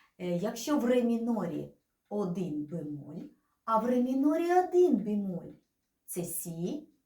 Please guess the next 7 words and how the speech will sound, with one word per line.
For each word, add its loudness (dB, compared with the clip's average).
бемоль, -6
це -8
гама, -6
яка -8
має -10
один -14
бемоль. -14